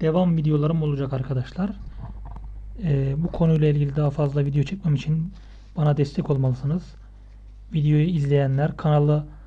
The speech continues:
abone olup videoyu beğenerek bana destek olabilirsiniz arkadaşlar. Sizler bana destek olun ki ben daha fazla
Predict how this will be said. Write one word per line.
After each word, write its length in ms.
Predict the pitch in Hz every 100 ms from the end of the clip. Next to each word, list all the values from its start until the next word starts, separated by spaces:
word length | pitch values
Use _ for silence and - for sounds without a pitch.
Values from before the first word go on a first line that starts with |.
| - - 175
abone 300 | 143 147 151
olup 320 | 135 151 - - 165
videoyu 380 | 147 143 139 135
beğenerek 560 | 143 143 147 185 - -
bana 180 | 143 147
destek 320 | 143 - -
olabilirsiniz 480 | 151 131 135 143 131
arkadaşlar. 560 | 127 139 131 - 170 196 - - -
Sizler 380 | 170 151 160
bana 220 | 156 151 147
destek 420 | 143 165 - 170
olun 200 | 151 135
ki 260 | 131 202 196
ben 280 | 165 175 151
daha 180 | 160
fazla 440 | 160 143 135 156